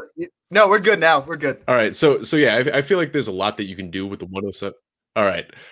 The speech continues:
Speaker 2: I, I feel like there's a lot you can do with the one oh seven, so I really like it. I think that Keenan Allen is primed for a, you know, great remainder of his career as long as he can stay tied to Justin Herbert. And then with how ha-, top-heavy it is with quarterbacks,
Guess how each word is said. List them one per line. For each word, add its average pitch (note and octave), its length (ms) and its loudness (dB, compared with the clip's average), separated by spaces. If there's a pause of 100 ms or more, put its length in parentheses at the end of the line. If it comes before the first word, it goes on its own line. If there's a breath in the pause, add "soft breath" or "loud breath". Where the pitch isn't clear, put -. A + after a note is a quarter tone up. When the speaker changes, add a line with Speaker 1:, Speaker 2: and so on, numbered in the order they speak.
Speaker 2:
I, D3 220 4
I D3+ 40 4
feel G3 160 4
like G#3 100 4
there's E3 100 2
a B2+ 60 0
lot A2 200 2
you A2+ 60 -6
can G#2+ 120 -10
do G2+ 100 -4
with G#2+ 100 -6
the G2+ 60 -8
one F#2 160 -6
oh F#2+ 80 -6
seven, G2+ 340 -6
so A2+ 140 -4
I A#2+ 60 4
really A2+ 260 -2
like E2 240 -8
it. E2+ 60 -10
I E2+ 60 -10
think A#2 140 -6
that A2 140 -10
Keenan A2 260 -4
Allen G2+ 320 -2
is F2+ 320 -6
primed F#2+ 460 -4
for F2+ 360 -2
a, E2+ 400 -4 (160)
you G2+ 60 -8
know, F2+ 140 -8 (120)
great A2 360 -4
remainder F#2 440 -6
of E2+ 80 -10
his G2 220 -8
career F2+ 300 -6
as E2 100 -10
long F2+ 160 -8
as F2 80 -12
he G2 80 -12
can F2 140 -12
stay F2+ 260 -6
tied F2+ 240 -6
to E2+ 60 -20
Justin F2 320 -10
Herbert. F#2 340 -4 (340 soft breath)
And G#2+ 120 -2
then G2+ 120 0
with B2+ 140 -2
how G2+ 160 0
ha-, - 400 -6
top-heavy G2+ 360 -4
it E2+ 60 -8
is F2 120 -8
with E2 100 -14
quarterbacks, F2 540 -4